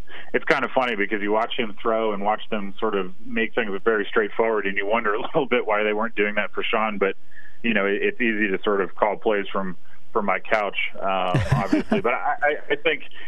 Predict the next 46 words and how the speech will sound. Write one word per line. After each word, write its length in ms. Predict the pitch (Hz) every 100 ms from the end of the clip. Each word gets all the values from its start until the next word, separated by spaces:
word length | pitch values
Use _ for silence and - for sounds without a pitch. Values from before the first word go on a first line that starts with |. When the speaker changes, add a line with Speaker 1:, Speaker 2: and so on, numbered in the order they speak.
| -
Speaker 1:
you 120 | 175
know, 120 | 139
we've 200 | 131 160
always 320 | 147 160 156 135
known 200 | 139 143
that 100 | 131
he's 160 | 135
had 140 | 139 127
a 100 | -
strong 320 | 123 120 117
arm. 220 | 113 120
You 120 | 110
watch 260 | 107 110 -
him 100 | 113
in 120 | 101
warm-ups, 460 | 98 104 117 120 -
and, 120 | 101 98 -
you 120 | 110
know, 80 | 101 101
I 80 | 113
don't 160 | 110
know 120 | 107
pound 300 | 107 113 107
for 100 | 110
pound, 360 | 104 107 110 120
but 140 | 98 113
that 180 | 110
guy 180 | 117 107
can 180 | - 98 -
swing 220 | 110 113
it. 120 | 123 - - -
Speaker 2:
Yep. 260 | 139 160
Speaker 1:
Um, 380 | 95 95 92 -
Speaker 2:
He's 120 | 151
got 120 | 190 175
a 20 |
Speaker 1:
I 40 |
Speaker 2:
great, 240 | 135 170 170
Speaker 1:
think 120 | -
he 60 | 143
Speaker 2:
he's, 100 | 110
Speaker 1:
did 120 | 107
a 40 |
good 100 | 120
Speaker 2:
he's, 140 | 127 -
Speaker 1:
job. 300 | 110 110